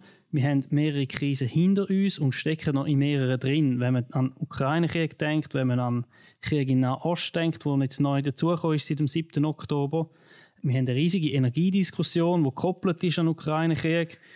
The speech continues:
Das führt zu Inflationsgeschichten. Und gleichzeitig haben wir einen Druck auf unsere Wirtschaft aus dem Grund heraus. Also wir haben eine Themenlage, die der Konservativen sehr stark entgegenkommt.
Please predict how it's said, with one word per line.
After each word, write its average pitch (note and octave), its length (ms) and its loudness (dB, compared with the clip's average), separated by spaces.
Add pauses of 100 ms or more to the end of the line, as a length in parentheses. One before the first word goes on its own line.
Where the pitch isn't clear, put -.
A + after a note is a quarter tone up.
(160)
Das C3+ 160 -4
führt C#3 280 -2
zu C#3 100 0
Inflationsgeschichten. D#3+ 1300 -2 (500)
Und C#3+ 220 0
gleichzeitig E3 720 0 (100)
haben D3+ 200 2
wir C#3+ 200 0
einen B2+ 120 0
Druck D3 320 0
auf C#3 100 -2
unsere C3+ 240 0
Wirtschaft C#3 400 -2
aus D3 180 -4
dem C#3+ 220 0
Grund C#3 280 0
heraus. B2 180 -4 (160)
Also C#3 200 2
wir C#3 80 4
haben D3 120 2
eine C3+ 140 -6
Themenlage, F3+ 720 0 (400)
die C#3 140 0
der B2+ 100 -2
Konservativen D#3 720 0
sehr C#3 180 0
stark C3+ 360 -4
entgegenkommt. C3 800 -4